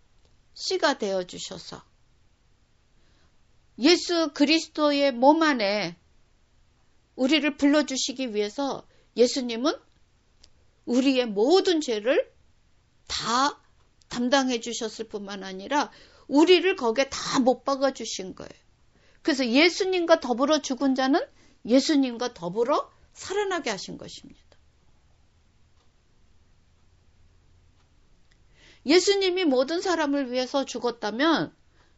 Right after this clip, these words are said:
모든 사람은 실질적으로 하나님이 보시기에는 다 죽은 거예요. 왜?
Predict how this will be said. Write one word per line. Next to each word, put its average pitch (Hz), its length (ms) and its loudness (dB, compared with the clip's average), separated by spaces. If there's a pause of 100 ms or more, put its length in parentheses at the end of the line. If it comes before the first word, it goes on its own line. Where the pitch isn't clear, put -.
(120)
모든 403 360 4
사람은 311 380 0
실질적으로 277 1000 -2 (340)
하나님이 311 520 2
보시기에는 226 600 -4
다 339 160 -6
죽은 269 400 -8
거예요. - 260 -8 (2750)
왜? 277 320 2